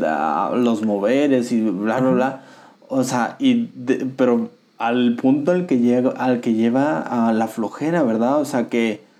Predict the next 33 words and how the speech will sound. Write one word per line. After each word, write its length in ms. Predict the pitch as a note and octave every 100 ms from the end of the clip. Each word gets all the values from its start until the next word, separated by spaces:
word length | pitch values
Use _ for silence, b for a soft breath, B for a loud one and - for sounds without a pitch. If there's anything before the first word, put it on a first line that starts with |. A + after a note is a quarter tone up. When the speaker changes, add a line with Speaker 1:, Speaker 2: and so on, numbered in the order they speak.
| b
Speaker 1:
sí 240 | - D3+
es 120 | G3+ E3
bien 200 | E3+ D#3+
cómodo 540 | D#3+ F3 F3+ F3 C3+
y 120 | A#2+
sería 360 | A#2 A#2 A2+ A#2+
muy 180 | C#3+ F3
cómodo 560 | D#3 C#3 D#3 F3+ F#3 D#3+
decir, 440 | B2+ B2+ C3 -
"Mira, 320 | B2 C#3+ D#3+ C#3
Dios, 480 | D3 D#3+ D#3 - -
la, 340 | D3+ D3+ D3+ F#2+
a-, 220 | C3+ B2+ C3+
aquí 220 | B2+ C3+
está 380 | C3 - D3+ D#3
este 260 | D3+ -
folleto, 640 | D#3 D#3 C3+ C3+ D#3 D#3+ F3+
léetelo 760 | C#3+ C#3+ D#3 D#3 D#3+ F3 F#3+ b b b b -
y 360 | B2 B2 A#2+ A#2+
ya, 420 | B2+ C3 B2+ G2
o 80 | A#2+
sea, 160 | A#2+ A#2+
ya, 320 | A#2 A2+ G#2
ya 280 | A#2 A#2 A2+
te 80 | C3
Speaker 2:
Ujú. 80 |
Speaker 1:
haces 300 | C3+ C3 C#3+
experto 640 | C#3 A#2+ - - A#2 A#2 C#3
en 100 | C#3
Dios, 320 | C3+ A#2+ -
¿no? 160 | B2+ B2+
Y 80 | A#2
ya, 280 | A#2 A2+